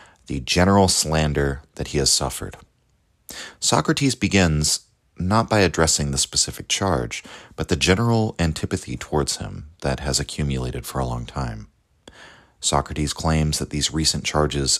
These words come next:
of impiety and corrupting the youth are explicable only with reference to the general animosity that has been fostered against him.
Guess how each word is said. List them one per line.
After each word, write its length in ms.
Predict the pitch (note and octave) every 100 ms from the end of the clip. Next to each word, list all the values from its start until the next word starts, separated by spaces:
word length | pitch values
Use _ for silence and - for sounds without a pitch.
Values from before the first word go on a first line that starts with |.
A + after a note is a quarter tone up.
| -
of 100 | D2
impiety 680 | B1+ - D2 C#2+ C2 C2 A#1+
and 80 | C#2+
corrupting 420 | - C#2+ - C2
the 80 | B1+
youth 400 | C#2+ E2+ D#2 - - - - - - -
are 100 | F#2+
explicable 640 | F#3+ - C#3 C#3 A#2 G#2
only 300 | F#2 F2+ F2
with 240 | D2 C#2 -
reference 540 | C#2+ - C#2 C2 -
to 160 | - C2+
the 120 | C#2+
general 440 | - C2+ E2 D#2
animosity 800 | C#2+ D2 D2 E2 - - - - -
that 140 | - C2+
has 140 | B1+
been 160 | - C2+
fostered 500 | C2+ C2 - D2+ E2
against 320 | A#2+ C#3 D#2
him. 180 | -